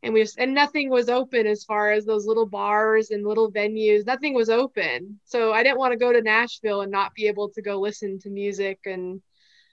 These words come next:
do some of those, the sites. So, um,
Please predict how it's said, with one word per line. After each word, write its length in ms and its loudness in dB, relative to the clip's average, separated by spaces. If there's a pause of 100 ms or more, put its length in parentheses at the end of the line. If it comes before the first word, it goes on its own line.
(160)
do 220 -2
some 160 -6
of 60 -6
those, 460 -8
the 160 -10
sites. 560 -4
So, 480 -4
um, 500 -4